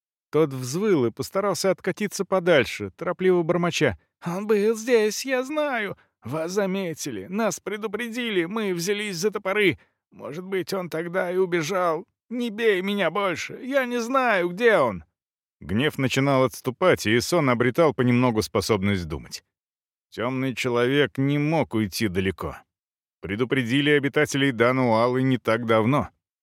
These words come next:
Его нужно преследовать. Но куда он мог направиться? В следующий Дан, к северу отсюда, в Дан Финмога?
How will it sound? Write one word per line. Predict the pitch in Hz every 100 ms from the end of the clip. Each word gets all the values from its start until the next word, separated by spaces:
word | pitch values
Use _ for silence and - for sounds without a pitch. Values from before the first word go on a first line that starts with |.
| _ _
Его | 73 82 95 113
нужно | 113 120 104 113
преследовать. | 113 113 127 120 73 65 - _ _ _ _ _
Но | - 147 165
куда | - 226 196 165
он | 113 117
мог | 131 -
направиться? | 120 - 131 80 - - - _ _ _ _ _ _
В | -
следующий | 82 107 143 202 - - 117
Дан, | 85 67 - _ _ _
к | -
северу | - 117 143 123 110
отсюда, | - - 180 90 - _ _ _ _
в | 78
Дан | 92 123 135
Финмога? | 110 202 247 131 78 -